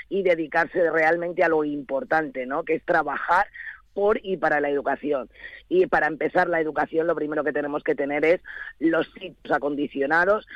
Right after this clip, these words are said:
y perfectos para nuestros hijos, para que no haya ni saturaciones de, de masificación de alumnos,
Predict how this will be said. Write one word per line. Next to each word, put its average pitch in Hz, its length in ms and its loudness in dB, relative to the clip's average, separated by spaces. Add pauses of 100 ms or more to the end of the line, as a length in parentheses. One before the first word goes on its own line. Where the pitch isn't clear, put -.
(260)
y 196 180 0
perfectos 165 760 -2
para 156 240 0
nuestros 139 420 -8
hijos, - 320 -4
para 139 220 0
que 139 140 -6
no 160 180 0
haya 175 220 4
ni 180 240 -6
saturaciones 160 880 0
de, 143 160 -10
de 156 100 -2
masificación 143 640 -4
de 135 120 -4
alumnos, 160 460 -2